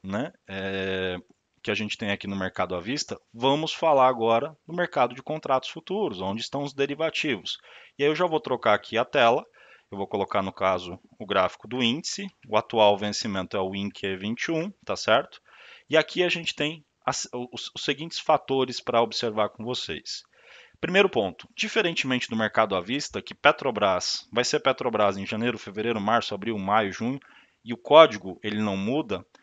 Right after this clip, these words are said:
porque não possui vencimento, no caso dos contratos futuros, eles possuem vencimento. Então, essa é a primeira característica que eu tenho que destacar aqui com vocês. O contrato futuro é um derivativo, ele deriva do Ibovespa, o Ibovespa é o nosso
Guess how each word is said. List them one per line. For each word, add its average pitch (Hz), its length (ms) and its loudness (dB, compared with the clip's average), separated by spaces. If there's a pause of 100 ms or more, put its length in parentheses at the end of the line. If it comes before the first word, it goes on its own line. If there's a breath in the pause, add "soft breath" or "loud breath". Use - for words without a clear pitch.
(220 soft breath)
porque 107 240 -4
não 98 160 0
possui 101 340 -4
vencimento, 95 720 -6 (100)
no 165 140 -6
caso 135 320 6
dos 147 160 -6
contratos 123 500 0
futuros, 131 600 -6
eles 135 180 -8
possuem 120 460 -2
vencimento. 113 640 -6 (180)
Então, 120 340 -2 (120)
essa 107 220 -6
é - 20 -4
a - 20 -4
primeira 120 300 -4
característica 131 600 -4
que - 120 -12
eu 117 40 -10
tenho 117 180 -6
que - 100 -18
destacar 110 400 0
aqui 104 180 -10
com - 140 -10
vocês. - 480 -8 (500 loud breath)
O - 20 -20
contrato 104 380 0
futuro 98 340 -6
é - 40 2
um 92 100 -4
derivativo, 135 720 2
ele 98 120 -4
deriva 107 460 0
do 95 140 -6
Ibovespa, 117 640 -2
o - 20 -4
Ibovespa 101 560 -4
é 95 40 -2
o - 20 -6
nosso 92 420 -6